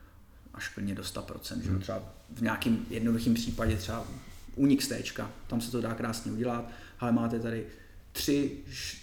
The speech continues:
Speaker 1: tři základní escapy, teďka ho budeš držet jenom, budeš se na něm jenom válet, jenom
Speaker 2: Mhm.
Speaker 1: na něj pošleš váhu. Dvojka, padesát, šedesát procent, trojka, sedmdesát, osmdesát až sto,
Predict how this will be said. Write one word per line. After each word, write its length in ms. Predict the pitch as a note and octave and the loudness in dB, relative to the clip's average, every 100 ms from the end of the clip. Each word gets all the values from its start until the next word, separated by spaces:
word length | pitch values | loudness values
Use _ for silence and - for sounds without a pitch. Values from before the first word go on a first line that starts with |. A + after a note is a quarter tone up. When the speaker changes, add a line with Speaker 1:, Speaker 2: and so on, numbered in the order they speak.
| - - | -14 -4
Speaker 1:
tři 220 | - C3+ | 4 4
základní 440 | B2 - A#2+ A2+ | 4 4 4 4
escapy, 800 | A#2 - C#3 - C3+ C3 C3+ - - - - - - - - - - | 2 -2 -4 0 2 2 0 -2 -14 -18 -18 -18 -16 -16 -16 -18 -4
teďka 280 | B2 A#2 A#2 | -2 0 0
ho 60 | A#2 | 2
budeš 220 | A#2 A2+ | 2 2
držet 360 | A2+ A2 A2+ A2+ | 0 0 0 0
jenom, 300 | A2+ A2+ A2+ | 2 2 4
budeš 140 | A#2+ | 2
se 200 | C3+ B2 A2+ | 2 2 4
na 80 | A#2 | 6
něm 140 | A#2 | 6
jenom 140 | A2+ | 6
válet, 500 | G#2+ G#2+ A2 - - - | 2 -2 -4 -6 -10 -4
jenom 160 | G2+ F2+ | 2 6
Speaker 2:
Mhm. 80 | A#2 | 6
Speaker 1:
na 60 | |
něj 80 | A2+ | 4
pošleš 320 | - - - | -2 -10 -4
váhu. 480 | A#2+ C3 C3+ B2+ B2+ - - - - - - - | -2 0 2 2 0 -10 -16 -18 -18 -12 -12 -6
Dvojka, 720 | A2+ A#2+ A2+ A#2+ A2+ A2 - - - - - - - - - - | -2 0 2 2 2 -2 -10 -18 -20 -20 -20 -20 -20 -20 -20 -6
padesát, 380 | A2 A2 A2+ A2+ | -4 -2 -2 -2
šedesát 340 | A#2 - A2+ | -4 -2 -2
procent, 440 | A2 A2 - G#2+ G#2+ | -2 -6 -4 -4 -4
trojka, 320 | G#2+ A2+ A2 | -4 -4 -6
sedmdesát, 540 | - G#2+ G#2 - G#2+ | -6 -6 -6 -6 -8
osmdesát 580 | G#2 - G2 - A2 F#2+ | -8 -8 -8 -6 -8 -8
až 120 | - - | -8 -8
sto, 300 | - G#2+ | -6 -6